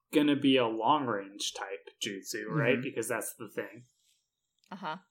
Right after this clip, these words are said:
Speaker 3: That is what he
Speaker 1: So,
Speaker 3: said,
Speaker 1: Kaka-
Speaker 3: basically, like, "Too bad you don't have Shikamaru.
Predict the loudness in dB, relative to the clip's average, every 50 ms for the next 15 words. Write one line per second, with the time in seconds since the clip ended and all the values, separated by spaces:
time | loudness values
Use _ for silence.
0 | _ _ _ _ _ _ _ _ _ _ _ _ _ _ _ _ -4 -2 0 0
1 | -2 -2 -2 -2 -2 -2 -2 0 4 4 4 6 4 2 0 -2 -4 -2 0 0
2 | -2 -2 -4 -8 -8 -6 -4 -2 -2 -4 -4 -6 -12 _ -18 -16 -10 -8 -6 -4
3 | 0 4 6 8 8 6 4 0 -2 0 0 0 0 0 -2 -6 -8 -8 -8 -8
4 | -8 -4 -2 0 0 2 0 0 -2 -2 -4 -6 -8 -10